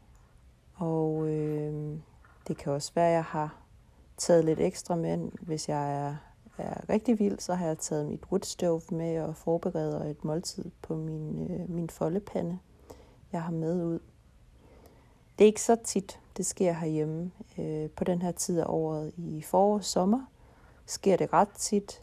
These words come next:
cirka en gang om ugen, at vi faktisk beslutter os for at pakke rygsækken, og så enten tage ud på vandet og sejle et sted hen og lave noget mad, eller gå en lang tur og, øh, fejre det med et måltid.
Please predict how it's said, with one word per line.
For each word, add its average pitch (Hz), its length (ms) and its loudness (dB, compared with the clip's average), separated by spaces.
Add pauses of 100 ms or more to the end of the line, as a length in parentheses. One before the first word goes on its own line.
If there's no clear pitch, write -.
cirka 180 340 0
en 156 100 0
gang 160 260 0
om 156 160 -2
ugen, 185 300 2
at - 180 -4
vi 156 40 -4
faktisk - 460 -2
beslutter 185 360 0
os 170 120 -4
for 170 120 2
at 165 60 0
pakke - 360 -6
rygsækken, 165 580 -2
og 160 80 -6
så 165 220 -2 (760)
enten 196 280 4
tage 175 220 4
ud 160 80 4
på 160 140 -6
vandet 160 400 2
og 160 100 -2
sejle 156 300 0
et 151 100 -6
sted 165 320 0
hen 240 240 2
og 190 100 0
lave 185 180 0
noget 190 160 0
mad, 175 220 0 (680)
eller 180 160 2
gå 190 220 2
en 180 60 2
lang 170 300 0
tur 254 360 0 (120)
og, 175 320 -2
øh, 165 140 0
fejre 156 380 0
det 175 180 -2 (120)
med 165 240 -4
et - 340 -8
måltid. 156 500 -4